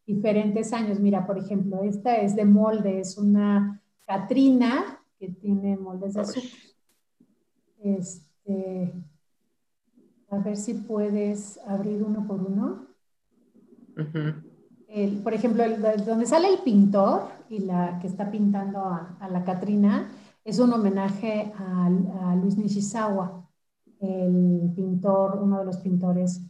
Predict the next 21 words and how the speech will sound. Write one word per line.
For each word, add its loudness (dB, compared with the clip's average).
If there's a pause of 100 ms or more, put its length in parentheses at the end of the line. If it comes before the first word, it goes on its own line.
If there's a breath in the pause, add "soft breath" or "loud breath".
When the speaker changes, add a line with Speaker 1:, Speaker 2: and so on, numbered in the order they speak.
(460)
Speaker 1:
que, 2
bueno, -2
Toluca 2
arropó 4
y 2
quiso 0
como 0
si -2
fuera -4
originario -2
de 2
aquí. -2 (1500)
Este, -8 (1000)
esa -4
es -4
una. 0
Luego 0
la 2
vendedora 4
de 2
manzanas 0